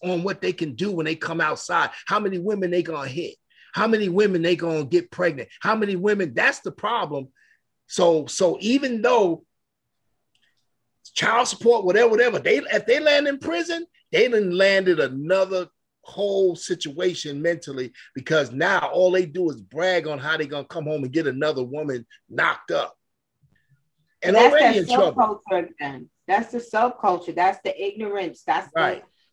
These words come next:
Speaker 2: that's the mindset of that subculture, because I promise you, every nationality or culture is not in jail if they thinking that. Like, I don't know, outside of Muslims that practice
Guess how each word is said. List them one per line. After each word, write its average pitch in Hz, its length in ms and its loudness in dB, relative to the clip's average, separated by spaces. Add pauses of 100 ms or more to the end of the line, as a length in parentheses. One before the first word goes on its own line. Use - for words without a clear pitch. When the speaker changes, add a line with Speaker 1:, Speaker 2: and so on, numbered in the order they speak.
Speaker 2:
that's 185 240 -2
the 185 140 -10
mindset 196 500 -2
of 185 80 -12
that 180 220 -2
subculture, 196 600 -2
because 185 500 -4 (720)
I 180 100 2
promise 262 460 4
you, 196 200 -8
every 220 400 -4
nationality 202 760 -2
or 180 60 -6
culture 196 720 -6
is 170 200 -12
not 196 260 -4
in 185 160 -8
jail 175 380 -4 (800)
if 220 200 -6
they 214 200 0
thinking 277 400 -4
that. 208 260 -4
Like, 202 180 0
I 220 120 4
don't 320 280 -2
know, 240 600 -2 (220)
outside 311 400 -2
of 240 180 -8
Muslims 226 480 -8
that 175 220 -4
practice 202 560 -4